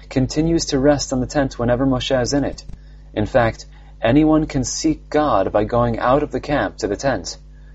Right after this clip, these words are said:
As a people, the Jews are still in the dark, but as individuals,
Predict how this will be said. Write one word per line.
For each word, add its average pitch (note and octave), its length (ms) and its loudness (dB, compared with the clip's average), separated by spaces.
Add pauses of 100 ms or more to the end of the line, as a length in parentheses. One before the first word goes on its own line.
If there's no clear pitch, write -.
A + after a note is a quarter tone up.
(380)
As G#2+ 220 0
a A#2 60 0
people, A#2 500 0 (200)
the A#2 120 2
Jews C#3 360 4
are C3 120 2
still D#3 420 4
in C#3 160 2
the C3 80 4
dark, A#2+ 480 -2 (400)
but G#2 140 0
as G#2 120 4
individuals, G#2+ 920 2